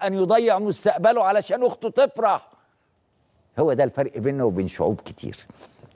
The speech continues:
إن إحنا عاطفيين قوي وهم عمليين قوي. هم بينجزوا وبينجحوا في حاجات وتغيب عنهم المشاعر، وإحنا بنغرق في المشاعر وما بننجزش وبنتعطل كتير.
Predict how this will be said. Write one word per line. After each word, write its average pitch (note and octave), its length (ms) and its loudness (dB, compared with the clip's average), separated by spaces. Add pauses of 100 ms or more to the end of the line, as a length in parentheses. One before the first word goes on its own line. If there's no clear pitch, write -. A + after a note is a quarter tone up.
إن G2+ 140 2
إحنا G#2+ 180 0
عاطفيين G2 960 -4
قوي D#3 300 -2 (580)
وهم G2 300 0
عمليين F2+ 880 -2
قوي. B1 220 -8 (560)
هم D3 220 2
بينجزوا G2 680 -2
وبينجحوا F2 520 -2
في - 100 -18
حاجات G2+ 340 -2 (440)
وتغيب G#2+ 480 0
عنهم F#2+ 380 -4
المشاعر، E2 640 -2 (640)
وإحنا A2 320 -2
بنغرق A2+ 480 -2
في - 80 -12
المشاعر A#2+ 640 0 (880)
وما G2+ 160 0
بننجزش F#2+ 680 -4
وبنتعطل F2+ 680 -4
كتير. - 540 -20